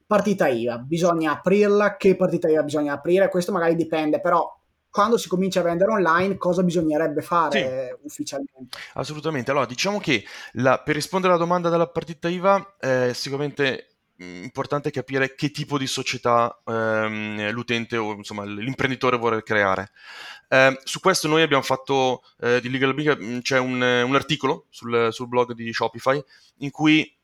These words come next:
Speaker 2: diciamo, diciamo quali possono essere le società, eh, più, mm, più frequenti,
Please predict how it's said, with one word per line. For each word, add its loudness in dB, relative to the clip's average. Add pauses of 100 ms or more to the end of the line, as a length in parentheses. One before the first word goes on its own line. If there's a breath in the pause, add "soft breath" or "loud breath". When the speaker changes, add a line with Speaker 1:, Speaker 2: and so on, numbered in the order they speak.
(160)
Speaker 2:
diciamo, -2
diciamo -6
quali 4
possono 2
essere 2
le 2
società, 4 (240 loud breath)
eh, 2
più, -10
mm, -8
più -10
frequenti, 2